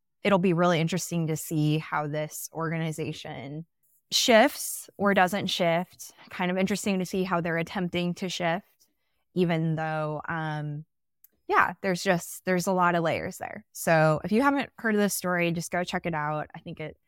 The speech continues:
will be interesting to see where this goes. It also kind of reminds me of the, uh, there was a women's networking space called The Wing. I don't know if it's still around anymore, but it was really big before the pandemic.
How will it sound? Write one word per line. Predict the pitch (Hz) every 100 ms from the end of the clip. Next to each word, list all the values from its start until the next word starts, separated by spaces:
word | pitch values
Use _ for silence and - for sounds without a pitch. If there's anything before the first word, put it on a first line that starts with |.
| _ _ _
will | 165 160
be | 165 165 165 -
interesting | 170 180 202 185
to |
see | 180 196 180 175
where | 175 175
this | 185
goes. | - 165 196 -
It | 196 190
also | 214 285
kind | - 254
of | 214
reminds | 180 160 160 160
me | 165 160
of | - 151 147 156
the, | 156 156 151 151 - _ _ _ _ _
uh, | 165 165 151
there | 180 170
was | 160
a | 156 147 - _ _
women's | 170 180 170 160 160 151
networking | 165 - 156 151 151
space | - 160 147 156 -
called | - 147 123 139 160
The | 156
Wing. | 165 160 220 277 294 _
I | 214
don't | 285 226
know | 233
if | 202
it's | -
still | - 175
around | 156 143 151 147
anymore, | 143 151 - - -
but | 151
it |
was | 170 170
really | 180 214 214
big | 175 165 147
before | 160 - 160 156 151
the | 143
pandemic. | - 160 156 139 143 147 131